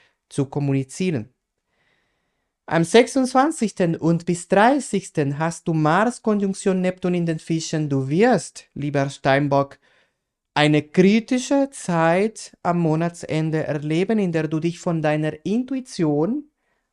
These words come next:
und deinem Einfühlungsvermögen leiten lassen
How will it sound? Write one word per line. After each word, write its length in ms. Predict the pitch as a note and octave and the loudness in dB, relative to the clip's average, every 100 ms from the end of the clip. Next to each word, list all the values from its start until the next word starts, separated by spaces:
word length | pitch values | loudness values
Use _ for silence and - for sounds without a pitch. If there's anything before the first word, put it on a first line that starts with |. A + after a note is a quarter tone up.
| _ - | _ 0
und 460 | F3 G#3 A3+ - | 4 4 0 -8
deinem 520 | - D#3 D3+ D3+ D3+ - | -6 -2 0 0 -4 -4
Einfühlungsvermögen 1300 | D#3+ G3+ A#3 G3 F#3+ F3+ F3 F3 D#3+ D3 D3 D3+ D3+ | -2 -2 -2 -2 -2 -2 -2 -2 2 2 2 2 0
leiten 520 | C3+ C3 C#3 - C#3+ | 2 2 0 -4 -4
lassen 480 | B2 A#2+ - C3+ C3+ | -4 -6 -6 -8 -8